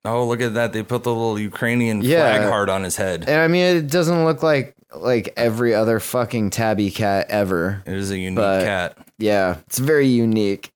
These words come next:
Speaker 2: Your cat has very unique markings, worthy,
Speaker 1: Features.
Speaker 2: worthy of the <laughs> tribute one point two million followers will give you.
Speaker 1: Just mail 'em to my place. We'll keep 'em in the spare bedroom.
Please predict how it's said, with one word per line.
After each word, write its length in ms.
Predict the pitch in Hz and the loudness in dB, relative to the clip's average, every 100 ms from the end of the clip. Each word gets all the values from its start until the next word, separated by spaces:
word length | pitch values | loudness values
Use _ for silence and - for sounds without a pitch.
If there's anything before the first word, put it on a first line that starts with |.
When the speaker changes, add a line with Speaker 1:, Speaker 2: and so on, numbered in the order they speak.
| _ - | _ -6
Speaker 2:
Your 200 | 143 139 | -2 0
cat 320 | 175 160 151 | 2 2 4
has 240 | 151 151 127 | 4 2 2
very 300 | 123 123 127 | 2 4 4
unique 520 | 120 117 113 113 - | 4 4 2 0 -2
markings, 800 | 104 107 104 110 98 92 - 113 | 0 2 0 0 0 0 -4 -4
worthy, 800 | 123 143 160 170 147 170 156 | 0 2 4 4 4 4 4
Speaker 1:
Features. 320 | 139 - 131 170 | 2 -2 -2 2
Speaker 2:
worthy 680 | 175 214 226 175 185 175 | 4 6 6 6 6 6
of 440 | 165 170 143 131 135 | 6 4 2 0 2
the 180 | 165 135 | 2 2
<laughs> 140 | - | 0
tribute 640 | 160 165 147 151 143 - 151 | 2 2 4 4 4 0 0
one 320 | 143 156 156 | 2 2 2
point 340 | - 165 147 | 2 2 2
two 240 | - 160 151 | 2 2 4
million 560 | 143 143 139 151 139 131 | 6 6 6 6 4 2
followers 720 | 147 127 131 120 117 113 110 | 2 2 4 4 4 2 2
will 160 | 117 | 0
give 320 | 117 117 107 107 | 2 2 2 2
you. 280 | 98 98 101 | 2 0 -2
Speaker 1:
Just 180 | 110 101 | -6 -2
mail 260 | 117 143 | 0 2
'em 120 | 165 | 0
to 80 | 151 | 0
my 200 | 117 120 | 0 -2
place. 360 | 117 110 98 - | -2 -2 -2 -4
We'll 100 | 98 | -8
keep 220 | 117 113 | -6 -4
'em 120 | 113 | -2
in 120 | 110 | -2
the 60 | 95 | -4
spare 260 | - 104 98 | -4 -4 -2
bedroom. 480 | 101 98 101 98 | -2 -2 -4 -6